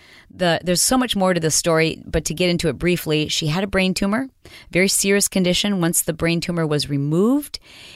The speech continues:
it triggered a condition in her that caused her to be almost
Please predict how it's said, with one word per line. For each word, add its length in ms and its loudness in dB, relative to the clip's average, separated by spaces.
it 240 -2
triggered 640 0
a 160 2
condition 580 0
in 200 -4
her 580 0
that 220 0
caused 420 0
her 80 -2
to 140 -2
be 320 0
almost 360 0